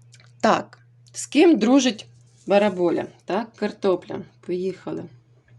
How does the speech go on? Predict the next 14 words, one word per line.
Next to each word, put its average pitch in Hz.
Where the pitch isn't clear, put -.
Гарний 247
врожай 214
картоплі 262
виходить, 226
якщо 202
поруч 190
з 160
нею 269
сидить 170
квасоля, 233
брокколі, 240
капуста, 247
кукурудза, 220
баклажани, 208